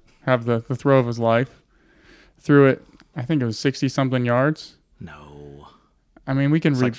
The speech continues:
Speaker 1: we could
Speaker 2: fifty-five.
Speaker 1: replay the video.
Speaker 2: It's like
Speaker 1: I think it
Speaker 2: fifty.
Speaker 1: might be, like,
Speaker 2: Fifty-six
Speaker 1: sixty-something
Speaker 2: yards
Speaker 1: yards.
Speaker 2: or
Speaker 1: And, uh,
Speaker 2: something, give or take.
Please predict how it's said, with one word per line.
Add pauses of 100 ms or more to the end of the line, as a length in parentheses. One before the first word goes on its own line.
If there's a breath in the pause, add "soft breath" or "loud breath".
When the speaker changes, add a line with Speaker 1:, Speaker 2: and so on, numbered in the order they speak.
Speaker 1:
we
could
Speaker 2:
fifty-five.
Speaker 1:
replay
the
video.
Speaker 2:
It's
like
Speaker 1:
I
think
it
Speaker 2:
fifty.
Speaker 1:
might
be,
like,
Speaker 2:
Fifty-six
Speaker 1:
sixty-something
Speaker 2:
yards
Speaker 1:
yards.
Speaker 2:
or
Speaker 1:
And,
uh,
Speaker 2:
something,
give
or
take.